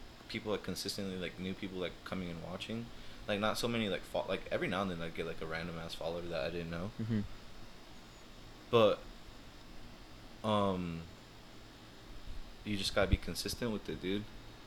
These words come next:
Speaker 1: And, like, affiliated, like, it just means, like, you can get paid now.
Speaker 2: Okay.
Speaker 1: So I get people, like, that subscribe to me and stuff now. So, like, I need to buy a monitor. That's why, like, I'm kinda slacking too.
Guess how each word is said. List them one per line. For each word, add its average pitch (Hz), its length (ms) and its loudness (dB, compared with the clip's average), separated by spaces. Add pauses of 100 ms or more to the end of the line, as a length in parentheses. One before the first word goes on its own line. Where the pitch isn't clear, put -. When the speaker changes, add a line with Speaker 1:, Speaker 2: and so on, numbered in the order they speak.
(100)
Speaker 1:
And, 104 260 8
like, 101 160 4
affiliated, 120 680 6 (140)
like, 101 120 2
it 98 80 4
just 104 160 2
means, 107 160 6
like, 95 100 0
you 98 80 4
can 107 120 6
get 90 180 4
paid 85 260 2
now. 80 220 -2 (540)
Speaker 2:
Okay. 101 240 4 (220)
Speaker 1:
So 92 560 6 (580)
I 101 100 4
get 95 240 6
people, 101 240 0
like, 85 200 0
that 87 180 2
subscribe - 460 0
to - 100 -6
me 104 200 4
and 101 120 0
stuff - 280 -2
now. 113 200 4 (320)
So, - 120 4
like, 95 140 6
I 104 60 4
need 127 140 8
to 139 60 6
buy 131 180 10
a 107 40 8
monitor. 92 600 4 (140)
That's 98 180 4
why, 117 100 6
like, 101 160 4
I'm 92 120 2
kinda 104 180 2
slacking 92 480 2
too. 123 260 0